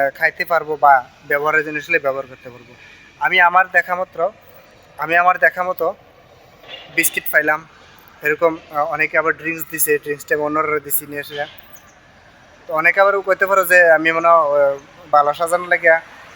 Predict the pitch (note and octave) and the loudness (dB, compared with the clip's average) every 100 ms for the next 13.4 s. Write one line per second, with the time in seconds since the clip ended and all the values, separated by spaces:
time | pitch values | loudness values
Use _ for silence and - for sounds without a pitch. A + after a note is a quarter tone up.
0 | - C#3+ D3+ D3+ D3+ D3+ D3+ D#3+ D#3+ D3+ | -4 -2 -2 -6 -4 -4 -4 -6 -6 -4
1 | D3+ C#3 C#3 D3 - D3+ C3+ C3 C#3 - | -2 -2 -2 -6 -6 -10 -12 -12 -16 -8
2 | F#3 G3 F3 E3 - D#3 C3 A#2 G#2 - | -2 0 -2 -6 -8 -12 -14 -14 -20 -20
3 | - - - - C#3 C#3+ E3 F#3 - - | -20 -20 -20 -18 -16 -16 -12 -12 -14 -20
4 | - - - - - D#3 D#3 D3+ D3+ E3+ | -20 -20 -20 -16 -4 -4 -2 0 0 0
5 | F#3+ E3 C#3+ C#3+ C3 D3 D3 E3+ E3 D#3 | -2 -2 -2 -2 -2 0 0 0 0 -2
6 | D3 D3 D3 C#3 C3+ C3 C3 - - - | -6 -10 -16 -18 -12 -10 -10 -14 -20 -20
7 | - - - A#3+ A#3+ - G3 F#3+ G3 F3+ | -20 -20 -6 -2 -2 0 2 2 0 -2
8 | E3+ D#3+ F3 - - - - D#3+ D3+ E3 | 0 2 0 -2 -20 -20 -16 -10 -4 -4
9 | E3 D3+ D3 E3+ G3 F3 E3 D#3 E3 E3+ | -4 -4 0 2 2 2 0 -4 -10 -2
10 | E3+ E3+ F3 F#3+ - C#3 D#3+ E3 D#3+ - | 0 0 -2 -6 -14 -10 -2 -2 -2 -8
11 | D#3 D#3+ E3 D#3+ D3 - D#3 D#3+ E3 - | -10 -10 -14 -14 -18 -10 -4 -4 -4 -14
12 | - - - C#3+ C#3+ D3 D#3 D#3 D3+ F3+ | -20 -20 -8 0 2 2 -2 -4 -2 2
13 | D3 D3 G3+ A3 | 2 2 0 0